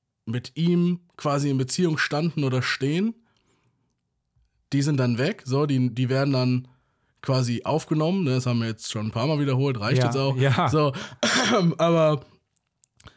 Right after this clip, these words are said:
Speaker 1: äh, die anderen bleiben ja übrig.
Speaker 2: Ja,
Speaker 1: Und das,
Speaker 2: schrecklich.
Speaker 1: das ist übel. Ne?
Speaker 2: Schrecklich.
Speaker 1: Also hier in den Bibeln, in diesen alten Bibeln, da steht immer so drin, ne, die große Drangsal oder Trübsal oder so.
Speaker 2: Ja.
Speaker 1: Aber in Wirklichkeit steckt ja dahinter einfach nur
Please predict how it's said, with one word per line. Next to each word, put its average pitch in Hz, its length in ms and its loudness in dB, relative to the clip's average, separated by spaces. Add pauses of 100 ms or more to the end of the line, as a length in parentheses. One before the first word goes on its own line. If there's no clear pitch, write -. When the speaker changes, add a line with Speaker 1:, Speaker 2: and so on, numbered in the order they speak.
(240)
Speaker 1:
äh, 147 160 2
die 139 120 2
anderen 165 400 2
bleiben 131 240 2
ja - 60 2
übrig. 127 520 -2
Speaker 2:
Ja, 123 380 2 (200)
Speaker 1:
Und 131 100 2
das, 165 80 2
Speaker 2:
schrecklich. 143 440 0
Speaker 1:
das 165 220 0
ist 151 120 -2
übel. 131 440 0 (340)
Ne? 120 60 0
Speaker 2:
Schrecklich. 139 400 0
Speaker 1:
Also 127 260 0
hier 135 480 0
in 120 100 0
den 117 140 0
Bibeln, 156 400 2
in 127 120 0
diesen 117 200 -4
alten 117 240 -4
Bibeln, 123 300 0
da 113 80 -2
steht 139 200 -2
immer 120 160 0
so 113 80 -4
drin, 120 220 -2
ne, 120 100 0
die 107 100 -4
große 127 480 0
Drangsal 113 680 0
oder 107 200 -6
Trübsal 110 960 0
oder 113 200 -4
so. 127 340 -2 (200)
Speaker 2:
Ja. 120 380 0
Speaker 1:
Aber 123 180 0
in 123 80 2
Wirklichkeit 123 640 -2 (180)
steckt 135 300 -2
ja 131 60 0
dahinter 127 360 0
einfach 120 220 0
nur 123 380 0